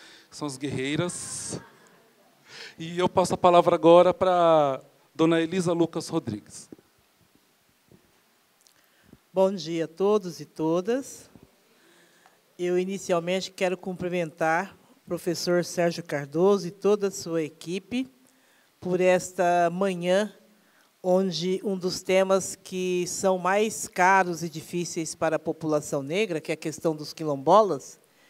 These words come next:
Speaker 2: especialmente a educação, vem sendo abordado. Eu sou coordenadora de políticas públicas para a população negra e indígena do Estado de São Paulo.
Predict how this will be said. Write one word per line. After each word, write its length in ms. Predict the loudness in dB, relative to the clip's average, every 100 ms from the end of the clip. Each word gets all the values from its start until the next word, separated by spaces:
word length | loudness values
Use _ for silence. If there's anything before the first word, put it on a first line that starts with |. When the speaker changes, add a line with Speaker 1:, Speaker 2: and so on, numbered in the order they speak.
| _ _ -20
Speaker 2:
especialmente 720 | -2 0 2 2 2 -2 -2
a 40 |
educação, 580 | -6 -4 -4 -4 0 -2
vem 160 | 0 -4
sendo 260 | -4 -4
abordado. 600 | -2 -2 -2 -2 -6 -8 -14 _ _ _ _ _ -18
Eu 60 | -10
sou 120 | -8
coordenadora 800 | -2 -2 -2 -4 -2 2 2 0
de 120 | -6
políticas 500 | -12 -10 -8 -10 -10
públicas 540 | -8 -8 -8 -8 -10
para 160 | -6 -6
a 40 |
população 560 | -6 -6 -4 -4 -4 -6
negra 380 | -4 -4 -4 -6
e 60 |
indígena 420 | -8 -8 -8 -8 -10
do 120 | -14
Estado 320 | -10 -6 -6
de 80 | -8
São 200 | -12 -10
Paulo. 500 | -2 2 2 0